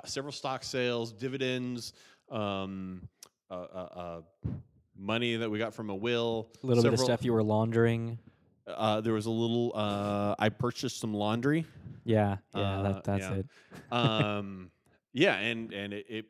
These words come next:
Speaker 1: worked it all out. Now, granted, maybe if I go to H and R Block, they'll tell me I get five grand back instead of whatever I got back. But
Speaker 2: It's possible. Like, uh, my wife and I, when we finished at H and R Block, uh, we walked out,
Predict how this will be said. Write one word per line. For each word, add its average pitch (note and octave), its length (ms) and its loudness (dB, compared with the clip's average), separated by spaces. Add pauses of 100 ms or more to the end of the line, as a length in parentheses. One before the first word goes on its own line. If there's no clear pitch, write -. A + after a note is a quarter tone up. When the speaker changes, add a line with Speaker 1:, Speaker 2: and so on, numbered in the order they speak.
Speaker 1:
worked A2+ 300 -4
it A#2+ 80 -2
all A2+ 180 4
out. D3 160 -2
Now, D#3 240 2 (320)
granted, B2+ 380 -4
maybe G2 540 0
if B2 120 0
I A#2+ 40 0
go A#2 140 2
to A2+ 80 4
H A#2 180 0
and A2 80 -2
R G#2 60 0
Block, F#2+ 360 0
they'll F#2 100 -8
tell F#2+ 160 -6
me F#2 100 -4
I F#2 60 -2
get F2+ 160 -6
five F2 240 -2
grand E2 240 -6
back D#2+ 240 -6
instead E2 380 -12
of D#2+ 200 -12 (300)
whatever E2+ 320 -4
I E2 60 -2
got E2 160 -4
back. D#2+ 260 -6 (380)
But A2+ 340 6 (580)
Speaker 2:
It's G3 160 -2
possible. A#2 540 2
Like, G#2+ 300 0
uh, A2 240 -2 (100)
my C3+ 160 2
wife A2 240 4
and G#2+ 100 -2
I, G2 120 -4
when G#2 160 -4
we G#2 140 0
finished G#2 340 -2
at G2+ 80 0
H G2 180 0
and G2 80 -2
R G2 80 0
Block, F#2+ 320 0 (460)
uh, G2+ 260 -2 (480)
we C#3 240 8
walked B2 340 8
out, G2 280 0